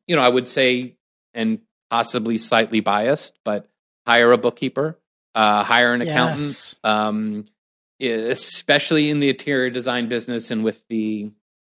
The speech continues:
Speaker 1: amount of T V shows that there are, um, everybody thinks that they could be a designer. And similar to me, it, with TurboTax, everybody thinks that they could do it. Um, but know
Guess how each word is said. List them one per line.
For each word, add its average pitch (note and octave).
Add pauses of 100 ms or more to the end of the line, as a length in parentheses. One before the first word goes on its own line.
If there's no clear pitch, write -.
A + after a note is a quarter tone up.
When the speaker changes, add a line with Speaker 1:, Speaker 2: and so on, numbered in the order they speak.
(680)
Speaker 1:
amount C3+
of -
T D#3+
V C#3+
shows C3
that B2+
there B2+
are, A#2+ (320)
um, G#2 (220)
everybody C3+
thinks A2+
that G#2+
they G#2
could F2+
be G2
a G2
designer. F2 (640)
And C3+
similar E3+
to D#3+
me, F#2+
it, A#2
with A#2+
TurboTax, D3+ (100)
everybody C#3
thinks A#2+
that G#2
they G#2
could G2+
do F2
it. F2 (520)
Um, A2 (440)
but C3 (640)
know D#3+